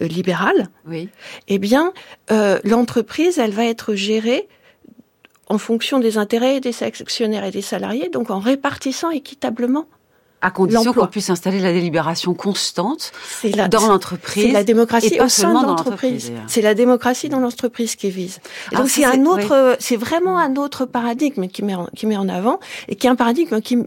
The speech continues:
Speaker 1: qui, qui est actif, par exemple, aujourd'hui, depuis les années soixante-dix, dans les an-, entreprises allemandes de taille moyenne. C'est ce qui se produit. Il y a la moitié du conseil d'administration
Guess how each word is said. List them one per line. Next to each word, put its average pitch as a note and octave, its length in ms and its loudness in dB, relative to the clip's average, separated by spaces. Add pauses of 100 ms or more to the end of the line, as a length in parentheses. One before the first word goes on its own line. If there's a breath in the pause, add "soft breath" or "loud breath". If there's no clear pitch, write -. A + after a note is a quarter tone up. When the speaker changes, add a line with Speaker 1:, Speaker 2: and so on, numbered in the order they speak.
Speaker 1:
qui, - 200 -8
qui F#3 340 -4
est F3 180 -2
actif, G3 400 -4
par F#3+ 160 -6
exemple, A3+ 400 -2
aujourd'hui, G3 520 -2 (340 loud breath)
depuis G3 220 -2
les F#3+ 100 0
années F#3 160 2
soixante-dix, G3 640 -2
dans G3+ 80 0
les F#3+ 240 -2
an-, F#3+ 140 0 (180)
entreprises G#3+ 480 -4
allemandes G#3 380 0
de F3+ 100 -6
taille F3 220 -4
moyenne. F3+ 380 -2 (540)
C'est - 160 -8
ce - 80 -6
qui G3+ 120 -10
se - 60 -12
produit. A3+ 360 -2 (240 loud breath)
Il - 40 -2
y - 40 0
a - 20 0
la F#3+ 120 2
moitié G#3+ 480 0 (100)
du F#3 80 -8
conseil G3+ 320 -6
d'administration G3+ 880 -4